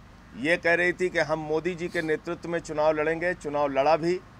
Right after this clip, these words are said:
चुनाव के परिणाम आए तो उन्होंने अपने हिसाब से मुख्यमंत्री का चयन किया। आज दिल्ली के अंदर कल तक जो बीजेपी के लोग सीना ठोक के ये कहते थे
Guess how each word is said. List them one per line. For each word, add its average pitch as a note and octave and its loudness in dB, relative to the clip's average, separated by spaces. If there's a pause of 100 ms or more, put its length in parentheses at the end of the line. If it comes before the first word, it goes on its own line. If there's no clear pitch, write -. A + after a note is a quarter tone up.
(360)
चुनाव D3 2
के D#3+ -2
परिणाम D#3 2
आए E3 6
तो D#3+ -4
उन्होंने D3+ -2
अपने C#3+ -2
हिसाब D3 2
से D3+ -8
मुख्यमंत्री D3 -6
का D3+ 2
चयन C#3+ -2
किया। F3+ -2 (760)
आज E3 8
दिल्ली E3 -4
के G#3+ 2
अंदर G3 8 (800)
कल F#3+ 6
तक G#3 8
जो F3+ -4
बीजेपी F3 -4
के F#3 -6
लोग F#3 0 (840)
सीना G3 4
ठोक G#3 2
के G#3 -2
ये F#3+ 0
कहते E3 -2
थे F3+ -2